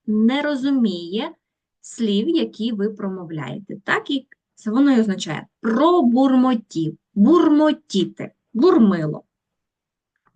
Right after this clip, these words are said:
Натрапили. Урятуватися. Величезною.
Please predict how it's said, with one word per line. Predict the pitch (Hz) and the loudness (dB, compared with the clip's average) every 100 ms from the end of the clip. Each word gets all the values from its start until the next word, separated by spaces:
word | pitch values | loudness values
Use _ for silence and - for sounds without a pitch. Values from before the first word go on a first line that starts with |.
| _ _ _ _ _ _ _ _ _ _ _ _ _ _ - - - | _ _ _ _ _ _ _ _ _ _ _ _ _ _ -20 -20 -2
Натрапили. | 269 320 320 - 311 311 233 165 - 170 156 143 _ _ _ _ _ _ _ _ _ _ _ _ _ _ _ 139 _ _ _ _ _ _ _ _ _ _ _ _ _ _ _ _ _ _ - | 2 2 0 -2 2 2 2 0 -4 -8 -6 -8 _ _ _ _ _ _ _ _ _ _ _ _ _ _ _ _ _ _ _ _ _ _ _ _ _ _ _ _ _ _ _ _ _ _ 2
Урятуватися. | 320 320 320 311 330 302 262 294 302 240 180 - 170 160 - 156 - _ _ _ _ _ _ _ _ _ _ _ _ _ _ _ _ _ _ _ _ _ _ _ _ _ _ _ _ _ _ _ | 4 6 4 4 4 4 2 2 4 4 0 -6 -12 -12 -14 -16 -16 _ _ _ _ _ _ _ _ _ _ _ _ _ _ _ _ _ _ _ _ _ _ _ _ _ _ _ _ _ _ _
Величезною. | 254 294 320 330 330 - - 320 320 285 208 180 180 170 151 143 | -2 2 6 6 4 0 -2 2 2 2 0 -2 -4 -4 -6 -8